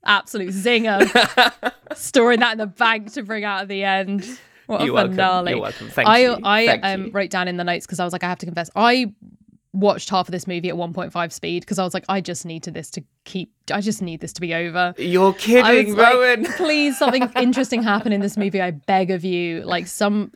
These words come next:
Speaker 1: chemistry, I beg." And then also the phrase, uh, "You need your tasker."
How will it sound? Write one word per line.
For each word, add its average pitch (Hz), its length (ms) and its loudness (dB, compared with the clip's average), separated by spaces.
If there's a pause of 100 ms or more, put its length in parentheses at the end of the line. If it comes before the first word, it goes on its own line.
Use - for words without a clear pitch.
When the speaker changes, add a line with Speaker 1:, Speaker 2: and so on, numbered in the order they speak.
(100)
Speaker 1:
chemistry, 190 680 -6
I 185 100 -8
beg." 180 340 -2 (200)
And 233 120 2
then 262 120 4
also 220 560 0 (600)
the 208 180 0
phrase, 214 720 0 (320)
uh, 151 220 -2
"You 214 180 2
need 208 360 2
your 196 120 -2
tasker." 202 920 -2